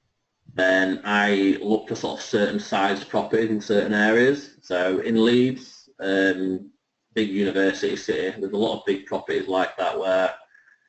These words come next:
they sort of, uh, live and everything. So I target those areas, specifically target those areas. So I will do letters straight to vendors.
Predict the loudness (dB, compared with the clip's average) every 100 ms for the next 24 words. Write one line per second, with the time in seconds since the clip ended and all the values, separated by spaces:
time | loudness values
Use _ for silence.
0 | _ -12 -8 -8 -2 -2 0 -4 -6 -4
1 | -2 0 0 -2 -2 -2 -2 -4 -4 -6
2 | -4 0 0 0 0 0 0 -2 -2 -2
3 | 0 -2 -2 -8 -8 -4 -4 -2 -4 -2
4 | 0 0 0 2 2 2 2 4 2 0
5 | -2 2 2 0 2 4 4 4 2 0
6 | 2 0 0 -2 -4 -2 -2 0 0 2
7 | 0 0